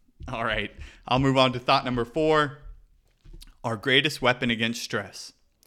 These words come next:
Our greatest weapon against stress is our ability to choose one breath over another. And a little P S to that, this was a play on a quote by William James that I saw on Insight Timer,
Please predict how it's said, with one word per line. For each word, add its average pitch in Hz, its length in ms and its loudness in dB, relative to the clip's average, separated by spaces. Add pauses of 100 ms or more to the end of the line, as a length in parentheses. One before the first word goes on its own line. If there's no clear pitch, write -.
(800)
Our 113 140 -2
greatest 170 460 0
weapon 165 260 2
against 139 340 -2
stress 110 640 -2 (220)
is 131 180 -4
our 117 180 2
ability 127 640 0
to - 160 -12
choose 135 600 -4
one 110 380 -2
breath 107 480 -4 (100)
over 107 460 -6
another. 98 580 -6 (1160)
And 113 100 -10
a 110 60 -6
little 110 220 0
P 123 200 4
S 123 220 4
to 127 120 -2
that, 120 260 4
this 123 200 -2
was 123 140 -2
a 110 140 0
play 135 580 4
on 117 220 -2
a 107 40 -4
quote 131 440 2
by 104 160 0
William 113 520 -2
James 131 520 0
that 104 200 -6
I 120 160 0
saw 117 360 -2
on 107 300 -8
Insight 156 480 0
Timer, 156 500 -4